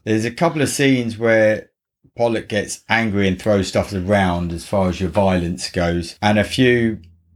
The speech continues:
F words. Pollock calls his wife a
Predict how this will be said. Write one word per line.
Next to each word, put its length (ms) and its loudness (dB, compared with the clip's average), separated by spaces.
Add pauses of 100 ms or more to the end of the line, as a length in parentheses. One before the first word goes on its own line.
(320)
F 280 -2
words. 560 0 (100)
Pollock 280 0
calls 220 -2
his 180 -4
wife 340 0 (340)
a 260 0